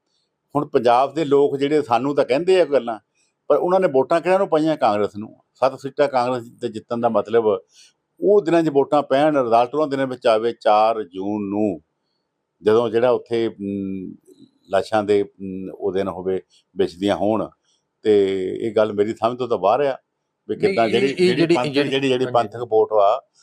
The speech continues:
Speaker 2: ਹਾਂਜੀ।
Speaker 1: ਜਾਂ ਜਿਹੜੇ ਲੋਕ ਆ, ਉਹਨਾਂ ਦੀ ਕੀ ਸੋਚ ਵਾ, ਕੀ ਉਹ ਚੁਰਾਸੀ ਦੇ ਲੋਕ, ਅਹ, ਭੁੱਲ ਗਏ ਲੱਗਦੇ
Speaker 2: ਹਾਂਜੀ,
Speaker 1: ਆ।
Speaker 2: ਵੀ ਕਾਂਗਰਸ ਨੂੰ ਮਤਲਬ ਉਹਨਾਂ ਨੇ ਮਾਫ਼ ਕਰ ਦਿੱਤਾ ਜਾਂ ਕੀ, ਕੀ ਇਹੀ
Speaker 1: ਉਹ
Speaker 2: ਲੱਗਿਆ?
Speaker 1: ਇਹ, ਇਹੀ ਗੱਲ ਆ ਨਾ ਕਿ ਜਿਨ੍ਹਾਂ ਨੇ ਐਡਾ ਜ਼ੁਲਮ ਕੀਤਾ, ਸਾਡਾ ਸਭ ਤੋਂ ਪਵਿੱਤਰ ਸਥਾਨ ਆ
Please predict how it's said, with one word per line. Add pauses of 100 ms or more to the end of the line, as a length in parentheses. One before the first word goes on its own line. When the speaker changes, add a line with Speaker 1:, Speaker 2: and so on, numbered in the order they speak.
Speaker 2:
ਹਾਂਜੀ।
Speaker 1:
ਜਾਂ
ਜਿਹੜੇ
ਲੋਕ
ਆ,
ਉਹਨਾਂ
ਦੀ
ਕੀ
ਸੋਚ
ਵਾ,
ਕੀ
ਉਹ
ਚੁਰਾਸੀ
ਦੇ
ਲੋਕ, (320)
ਅਹ,
ਭੁੱਲ
ਗਏ (100)
ਲੱਗਦੇ
Speaker 2:
ਹਾਂਜੀ,
Speaker 1:
ਆ।
Speaker 2:
ਵੀ
ਕਾਂਗਰਸ
ਨੂੰ
ਮਤਲਬ
ਉਹਨਾਂ
ਨੇ
ਮਾਫ਼
ਕਰ
ਦਿੱਤਾ
ਜਾਂ (160)
ਕੀ,
ਕੀ
ਇਹੀ
Speaker 1:
ਉਹ
Speaker 2:
ਲੱਗਿਆ?
Speaker 1:
ਇਹ,
ਇਹੀ
ਗੱਲ
ਆ
ਨਾ (380)
ਕਿ
ਜਿਨ੍ਹਾਂ
ਨੇ
ਐਡਾ
ਜ਼ੁਲਮ
ਕੀਤਾ, (400)
ਸਾਡਾ (240)
ਸਭ
ਤੋਂ
ਪਵਿੱਤਰ
ਸਥਾਨ
ਆ